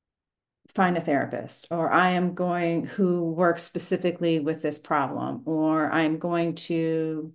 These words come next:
get this book out of the library, um, or buy this book to work and work through it." And that will be your goal. That's, you know, and that's, it's a measurable goal, right?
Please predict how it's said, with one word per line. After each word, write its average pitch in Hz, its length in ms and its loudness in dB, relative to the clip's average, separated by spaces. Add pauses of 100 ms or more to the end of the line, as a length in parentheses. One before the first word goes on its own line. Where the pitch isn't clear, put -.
(100)
get - 460 2
this 180 220 2
book 170 240 0
out 160 180 4
of 170 60 2
the 165 80 0
library, 160 1000 0 (560)
um, 160 420 0
or 156 140 0
buy 170 300 4
this 175 220 0
book 156 380 -2 (1500)
to - 180 2
work 180 340 2
and 175 320 2
work 180 220 2
through 165 400 0
it." - 440 -10 (140)
And 165 160 0
that 175 260 2
will 226 120 2
be 233 160 4
your 240 140 8
goal. 269 380 2 (520)
That's, 185 280 -2 (200)
you 180 140 4
know, 175 300 2
and 196 140 6
that's, 202 340 6
it's 202 200 6
a 196 40 6
measurable 180 560 4
goal, 165 640 0
right? 156 460 2